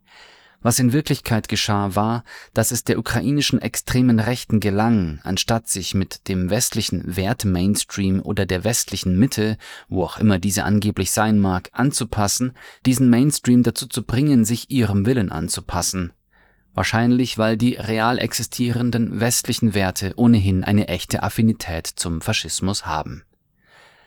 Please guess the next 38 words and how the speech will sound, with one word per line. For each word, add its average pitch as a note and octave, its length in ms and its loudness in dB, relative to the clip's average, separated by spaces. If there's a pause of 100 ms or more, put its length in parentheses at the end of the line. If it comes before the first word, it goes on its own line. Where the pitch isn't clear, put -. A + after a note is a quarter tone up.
(100)
Jetzt, - 680 -2
da G2+ 160 0
der G#2 160 -2
Krieg - 340 -4
des C3+ 220 -2
Westens A2 440 0
schlecht A2+ 380 -2
läuft, F2+ 720 -2
wie G#2 240 -2
selbst A2 380 0
westliche A2+ 440 0
Medien F#2+ 380 -2
erkennen G2 420 0
müssen, F#2+ 360 0 (360)
hat A2 160 0
sogar A2+ 200 0
die G#2+ 100 0
französische A2+ 720 -2
Zeitung G#2+ 420 0
Le G2 100 2
Monde, F#2+ 480 2 (220)
die F#2+ 140 -6
genauso G2+ 420 0
russophob G2+ 800 -2
und F2+ 180 -2
für - 180 -4
den G#2+ 140 2
Stellvertreterkrieg - 1000 -4
ist - 380 -6
wie G2 80 -4
ihre G2+ 240 -4
schlimmsten A2+ 460 0
Kollegen G#2+ 400 0
in G2 100 2
den G2 160 0
U G#2+ 140 -2
S G2+ 160 -2
A, G#2 380 -2